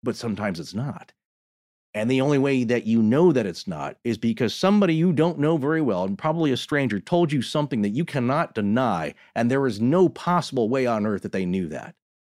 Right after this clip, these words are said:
And it is so random and so out there, and we'd be a, a,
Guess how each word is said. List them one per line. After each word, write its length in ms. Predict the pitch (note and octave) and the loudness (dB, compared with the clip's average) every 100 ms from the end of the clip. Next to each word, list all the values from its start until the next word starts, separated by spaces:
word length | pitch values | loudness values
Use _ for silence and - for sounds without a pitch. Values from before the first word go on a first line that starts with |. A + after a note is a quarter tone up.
| _ _ B2+ | _ _ 0
And 120 | C3+ | 2
it 80 | C#3 | 2
is 140 | B2 | 0
so 380 | - G3+ G3 F3+ | 0 2 4 4
random 500 | C3 D#3 D#3+ D#3 C3+ | 2 2 2 0 -2
and 100 | A2 | -4
so 340 | - F3+ E3+ | -2 0 2
out 260 | C3 B2 A#2+ | 2 -2 -2
there, 320 | F#2+ F#2 - _ _ - | -2 -2 -4 _ _ -4
and 140 | C3+ | 0
we'd 200 | C#3+ C3 | 2 2
be 340 | C#3+ C#3+ C#3 B2 | 4 6 4 2
a, 120 | C3 | -2
a, 180 | C#3 C3 | 0 0